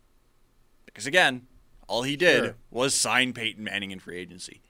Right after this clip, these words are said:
Speaker 1: You sold the guy.
Speaker 2: Yeah.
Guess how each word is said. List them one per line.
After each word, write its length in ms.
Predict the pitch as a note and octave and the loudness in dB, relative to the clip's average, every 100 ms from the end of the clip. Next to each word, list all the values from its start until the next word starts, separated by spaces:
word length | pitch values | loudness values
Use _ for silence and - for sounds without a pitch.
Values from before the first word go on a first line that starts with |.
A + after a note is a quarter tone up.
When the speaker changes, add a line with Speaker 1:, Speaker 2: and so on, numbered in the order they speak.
| - | -6
Speaker 1:
You 160 | B2 | -2
sold 440 | A#2+ - C#3 A#2+ G#2+ | -2 0 0 0 -4
the 100 | G#2 | -2
guy. 380 | F#2 - - _ _ _ _ _ _ _ _ _ _ _ _ _ _ _ - _ _ _ _ _ _ _ - | -4 -6 -16 _ _ _ _ _ _ _ _ _ _ _ _ _ _ _ -20 _ _ _ _ _ _ _ -10
Speaker 2:
Yeah. 280 | A#2+ G#2+ | -8 -8